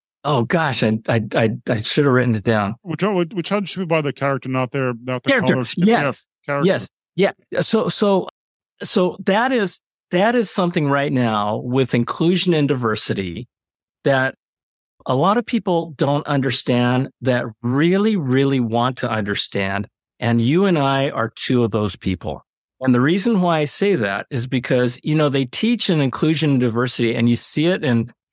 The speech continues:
Speaker 1: in companies, and you see it in politics, and you see it everywhere now.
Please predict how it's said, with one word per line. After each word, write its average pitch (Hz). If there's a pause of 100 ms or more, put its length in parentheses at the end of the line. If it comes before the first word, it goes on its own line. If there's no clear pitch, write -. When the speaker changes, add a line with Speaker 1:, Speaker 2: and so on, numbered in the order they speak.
Speaker 1:
in 113
companies, 196
and 120
you 107
see 156
it 156 (500)
in 127
politics, 185
and 131
you 120
see 185
it 185
everywhere 170
now. 90